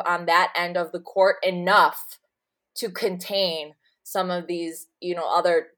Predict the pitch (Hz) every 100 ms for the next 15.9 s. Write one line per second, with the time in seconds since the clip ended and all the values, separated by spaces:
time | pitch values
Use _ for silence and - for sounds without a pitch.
0 | _ _ _ _ _ _ - 165 170 170
1 | 165 147 - 180 175 160 160 151 - 170
2 | 156 101 135 _ _ _ - 180 185 196
3 | 247 233 196 165 - - _ _ _ _
4 | _ _ _ _ - 185 170 160 175 170
5 | 185 180 180 185 202 226 185 180 180 180
6 | 180 - 123 170 175 139 - - 143 160
7 | 214 285 285 _ _ _ - 180 - -
8 | 165 247 - - - 180 180 180 165 185
9 | 262 269 - _ _ _ _ 165 180 254
10 | 262 - 190 180 175 170 185 170 170 165
11 | 160 - 160 160 160 _ _ _ _ _
12 | _ _ 185 185 180 165 180 190 180 -
13 | 185 180 180 180 180 170 180 175 - 202
14 | 180 170 202 240 190 180 180 175 180 175
15 | - 185 185 180 175 170 247 220 175